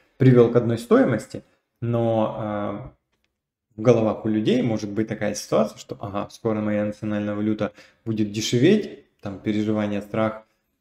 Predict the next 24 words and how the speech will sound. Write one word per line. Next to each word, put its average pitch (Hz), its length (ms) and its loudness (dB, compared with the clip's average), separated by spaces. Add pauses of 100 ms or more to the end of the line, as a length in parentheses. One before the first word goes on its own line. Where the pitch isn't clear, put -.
(100)
э, 98 500 -8
вот, - 260 -8 (200)
нужно 127 420 2
что-то 131 320 2
купить, - 500 -6 (100)
куплю 147 440 2
золото. 98 460 -4
И 127 120 -2
в 123 200 -2
этот - 300 6
момент 160 380 -2
на 113 100 -2
этой 110 140 -4
площадке 113 640 -4
локально 135 500 -2
будет 135 400 0 (300)
всплеск 135 520 2
спроса, - 520 -2
и 104 440 -2
в 101 60 -2
этот - 240 -2
момент 107 380 -4
мы 95 160 -8
увидим 110 340 -6